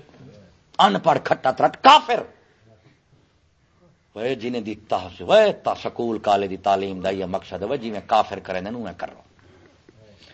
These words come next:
وہ کافر، یہود، نصارہ، بدتر، زانی، شرابی، قاتل، چور، قانون، ہر شے انہیں دی۔ جو غلط سکول پڑھے سے، نقل انہیں دی کرے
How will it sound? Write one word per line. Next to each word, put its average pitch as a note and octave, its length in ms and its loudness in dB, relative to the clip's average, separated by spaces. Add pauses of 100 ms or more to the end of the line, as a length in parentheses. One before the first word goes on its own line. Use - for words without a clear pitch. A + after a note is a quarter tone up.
(180)
وہ D3 60 2 (100)
کافر، A#2+ 340 2
یہود، G#2 380 -4
نصارہ، F#2+ 420 -4
بدتر، E2+ 460 -10 (100)
زانی، F2 340 -10
شرابی، E2+ 640 -10
قاتل، - 400 -10 (100)
چور، A#3+ 320 8 (480)
قانون، C3+ 500 -2 (120)
ہر D#4 240 8
شے E3 140 -6
انہیں B2+ 260 -8
دی۔ F#2 140 -20 (1800)
جو G#2 120 -10 (140)
غلط G2+ 360 -4
سکول A#2 300 -4
پڑھے G#2 300 -4
سے، A#2 80 -8
نقل A2 400 -2
انہیں A2+ 200 -4
دی G#2+ 120 -8
کرے F2+ 240 -8